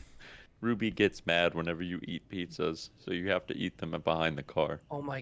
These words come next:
Speaker 2: god, what if I just ripped off the R shoe off my
Speaker 1: <laughs>
Speaker 2: chest and put it on Otonokizaka?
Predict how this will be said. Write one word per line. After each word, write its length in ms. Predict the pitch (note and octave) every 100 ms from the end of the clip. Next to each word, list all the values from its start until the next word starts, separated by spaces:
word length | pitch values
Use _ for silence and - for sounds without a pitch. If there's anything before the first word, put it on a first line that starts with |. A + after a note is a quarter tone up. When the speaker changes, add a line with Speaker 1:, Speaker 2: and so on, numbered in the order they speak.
| -
Speaker 2:
god, 260 | B2 A#2+ A#2
what 100 | C3
if 160 | B2 -
I 80 | C#3
just 320 | C#3 B2+ -
ripped 240 | B2 -
off 220 | B2 A#2 -
the 80 | G#2
R 240 | A#2+ A2+
shoe 320 | - - A2+
off 160 | A2+ C#3
my 160 | A2 C#3+
Speaker 1:
<laughs> 200 | - -
Speaker 2:
chest 260 | A#2 -
and 80 | A#2
put 160 | - A#2
it 80 |
on 160 | A2+ A2+
Otonokizaka? 1040 | A#2 A2+ A#2 A2+ G#2+ A2 - G2 G2 A2+